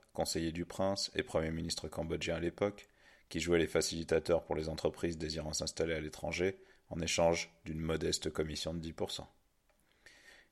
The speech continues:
Il y avait moyen de glan-, glaner quelques infos intéressantes, qu'on peut ensuite utiliser à bon escient. Parmi les nombreuses filiales de Triangle Holding, il y avait par exemple Triangle Sécurité, créé en quatre-vingt-dix-neuf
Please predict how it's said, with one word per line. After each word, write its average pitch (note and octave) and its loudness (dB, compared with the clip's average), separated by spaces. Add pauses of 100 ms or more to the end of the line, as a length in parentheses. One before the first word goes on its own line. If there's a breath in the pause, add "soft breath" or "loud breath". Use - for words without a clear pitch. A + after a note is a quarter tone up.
Il F2+ 0
y F#2 10
avait F#2 10
moyen F2 6
de F#2 2
glan-, E2 6
glaner F2 4
quelques D#2+ 2
infos E2 0
intéressantes, - 2 (100)
qu'on D#2+ -6
peut E2 -2
ensuite D#2+ 0
utiliser E2 0
à F2+ 4
bon E2+ -2
escient. - -4 (2000 loud breath)
Parmi G2 8
les F#2 8
nombreuses F2+ 6
filiales F2 6
de D#2+ -2
Triangle E2 -4
Holding, G#2+ 4 (380 soft breath)
il E2+ -6
y E2 4
avait E2 4
par E2 6
exemple E2+ 2 (160)
Triangle F#2 4
Sécurité, - -4 (340)
créé E2+ 2
en E2+ 4
quatre-vingt-dix-neuf D#2+ 0